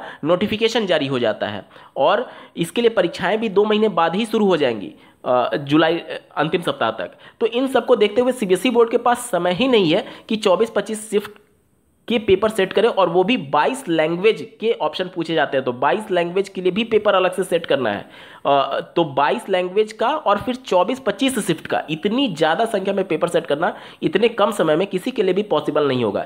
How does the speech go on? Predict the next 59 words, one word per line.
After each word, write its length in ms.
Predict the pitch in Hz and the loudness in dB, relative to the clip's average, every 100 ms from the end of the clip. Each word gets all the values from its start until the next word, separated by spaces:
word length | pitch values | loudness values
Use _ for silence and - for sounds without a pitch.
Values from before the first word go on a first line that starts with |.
| - | -4
इसलिए 300 | 240 240 233 | -4 -2 0
सीबीएसई 500 | 170 156 160 - 262 | 0 0 0 0 2
बोर्ड 340 | 220 226 220 - - - | 4 4 2 -4 -8 0
ने 120 | 160 | 2
ये 180 | 156 220 | 4 2
प्लान 280 | - 180 143 | 2 0 0
किया 240 | 139 151 | 0 0
होगा 380 | 139 127 127 147 - - _ _ | 0 -2 0 0 -2 -8 _ _
कि 300 | 202 277 311 - - - - | -4 -4 -4 -14 -20 -20 -16
जो 140 | 156 240 | -2 -2
पहले 440 | - 156 170 233 | 0 0 2 2
के 160 | 254 247 | 2 -2
दो 160 | 202 175 | 0 -2
हज़ार 240 | 190 208 | 0 0
इक्कीस 400 | 208 - 240 233 | -2 -4 -4 2
वाले 160 | 208 196 | 2 4
ऑनलाइन 360 | 185 180 185 | 2 2 2
पेपर 280 | 208 202 202 | 0 0 0
थे 120 | - | 0
और 180 | 269 220 | 0 0
दो 120 | 190 | 0
हज़ार 160 | 180 190 | 0 0
बाईस 280 | 156 160 185 | 0 -2 0
वाले 140 | 170 180 | 0 0
ऑनलाइन 300 | 165 147 151 | 0 0 -2
पेपर 340 | 143 - 110 | -4 -4 -4
हैं, 140 | 92 - - - - - _ - | -6 -12 -20 -20 -20 -20 _ 0
चौबीस 500 | 180 180 185 262 262 214 | 2 2 2 -2 -2 -4
शिफ्ट 320 | - 262 - | -2 -2 -2
में 220 | 156 110 - - _ _ _ _ _ _ _ _ | -2 -2 -6 -18 _ _ _ _ _ _ _ _
दो 160 | 135 143 | -4 0
हज़ार 260 | 175 196 196 - | 2 2 0 -4
इक्कीस 300 | - 214 214 | -4 -2 0
में 100 | 214 | 0
पेपर 260 | 214 214 | 2 2
हुआ 140 | 202 208 | 2 2
था 140 | 262 | 2
और 160 | 202 185 | 0 2
चौबीस 320 | 180 185 226 | 2 0 -2
पच्चीस 280 | 196 208 202 | -4 -4 -4
शिफ्ट 220 | 180 - | -4 -2
में 100 | 214 | -2
दो 80 | 180 | 2
हज़ार 160 | 175 180 | 2 2
बाईस 260 | 165 170 | 0 0
में 100 | 165 | -2
पेपर 240 | 151 147 131 | -2 0 0
हुआ 160 | 120 | 2
है, 60 | 104 | 0
तो 100 | 139 | 0
लगभग 380 | 156 185 240 - | 0 0 -4 -2
पचास 380 | 185 196 208 208 | -4 -2 -4 -2
सेट 160 | 202 - | -4 -2
हो 80 | 190 | 0
जाता 240 | 170 156 | 2 0
है 120 | 123 - | -4 0
दोनों 200 | 143 156 | 0 2
मिला 180 | 147 120 | 0 -2
करके। 300 | 117 - 98 | -4 -8 -10